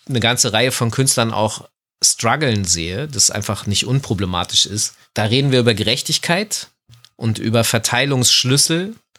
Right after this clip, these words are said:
und wer, wo, wie, was eigentlich die Hoheit hat. Und da sind wir auch beim Urheberrecht,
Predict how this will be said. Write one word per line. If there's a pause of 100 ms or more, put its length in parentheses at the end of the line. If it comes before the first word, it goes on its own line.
(280)
und
wer,
wo,
wie,
was
eigentlich
die
Hoheit
hat. (600)
Und
da
sind
wir
auch
beim
Urheberrecht,